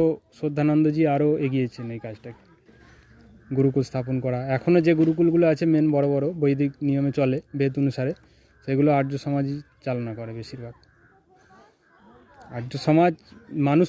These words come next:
তৈরি করার চেষ্টা করে সমাজকে, সমাজের মধ্যে মানবতার এ দিশা দেওয়ার চেষ্টা করে, বুঝেছেন? যজ্ঞ প্রত্যেক দিন করবেন, যজ্ঞ করে দেখবেন নিজের মন ভালো হয়ে যাবে,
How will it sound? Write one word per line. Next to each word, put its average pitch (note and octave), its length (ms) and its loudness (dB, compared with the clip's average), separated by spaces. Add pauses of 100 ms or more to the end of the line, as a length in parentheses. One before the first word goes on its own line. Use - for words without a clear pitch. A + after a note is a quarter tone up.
(100)
তৈরি F3+ 220 6
করার F#3 180 4 (100)
চেষ্টা D#3 240 -4
করে A#2+ 180 -8
সমাজকে, C3+ 440 -4 (160)
সমাজের D3 380 2
মধ্যে D#3+ 180 2
মানবতার D3+ 580 2 (560)
এ D3 40 4 (160)
দিশা D3 240 0
দেওয়ার C3 260 0
চেষ্টা C3 280 -12
করে, A#2 140 -14 (1700)
বুঝেছেন? D3+ 320 -4 (2250)
যজ্ঞ D3+ 300 2
প্রত্যেক F3+ 420 0
দিন F3+ 180 4
করবেন, G#2+ 300 -8 (760)
যজ্ঞ D3 180 -6 (120)
করে F3 180 4
দেখবেন F3 400 4 (140)
নিজের E3 220 4
মন D#3+ 220 6 (260)
ভালো B2+ 200 -2
হয়ে A#2 120 -6
যাবে, A2 200 -12